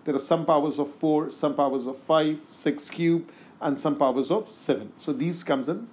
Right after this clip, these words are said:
handy. Now look at this question. The question says, "Find the number of terms in each of the following geometric progression."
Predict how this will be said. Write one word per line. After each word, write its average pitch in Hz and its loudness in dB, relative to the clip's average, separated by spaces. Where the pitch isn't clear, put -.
handy. 123 -4
Now 147 4
look 196 2
at 180 2
this 151 -4
question. - 0
The 156 2
question 190 2
says, 139 2
"Find 190 2
the 160 2
number 151 2
of 165 -2
terms 160 0
in 165 -2
each 196 -2
of 156 0
the 147 -2
following 151 0
geometric 139 0
progression." 113 -2